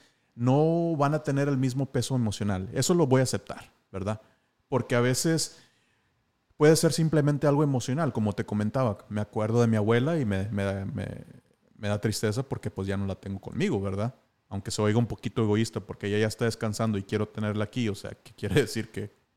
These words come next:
va a estar aquí con nosotros con sus dolores? No. Pero bueno,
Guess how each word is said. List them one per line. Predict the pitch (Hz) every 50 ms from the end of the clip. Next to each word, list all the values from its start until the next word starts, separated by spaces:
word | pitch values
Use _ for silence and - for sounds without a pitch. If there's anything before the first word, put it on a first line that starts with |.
| _ _ _ _ _ _ _ _ _ _ _ _ _ _ _ _ - _ _ _ _ _ _ _ _ - 104
va | 98
a |
estar | 98 - 101 101
aquí | 98 - 101
con | - 107
nosotros | 104 98 107 101 107 104
con | - 101 98
sus | - 101 98
dolores? | 98 98 104 110 123 131 - -
No. | 110 - _ _ _ _ _ _ _ _ _ _
Pero | - 120 117 107
bueno, | 113 123 107 -